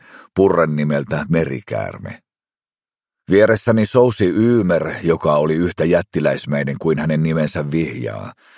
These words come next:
ja hänen löyhkänsä oli vain hitusen vähäisempi. Yymeriltä opin yhtä sun toista daaneista ja heidän tavoistaan,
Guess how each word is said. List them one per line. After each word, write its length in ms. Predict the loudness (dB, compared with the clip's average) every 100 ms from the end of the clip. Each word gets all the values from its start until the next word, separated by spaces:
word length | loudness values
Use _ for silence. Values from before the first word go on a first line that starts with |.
| -20 -20 -20 _ 0
ja 100 | 2
hänen 280 | 2 2
löyhkänsä 580 | 4 4 2 -2 0 0
oli 180 | 0 2
vain 220 | 0 0
hitusen 640 | -2 -4 -4 -8 -8 -12 -10
vähäisempi. 760 | -10 -10 -10 -12 -14 -16 -18 _ _ _ _ _ _ _ _ _ _ _ _ _ -2
Yymeriltä 540 | 0 2 0 2 2
opin 300 | 2 2 0
yhtä 220 | 0 0
sun 200 | 0 0 2
toista 400 | 2 2 -4 -2
daaneista 540 | -2 -4 -6 -8 -2
ja 120 | -2
heidän 340 | -2 -4 -4 -6
tavoistaan, 840 | -6 -6 -10 -12 -12 -10 -10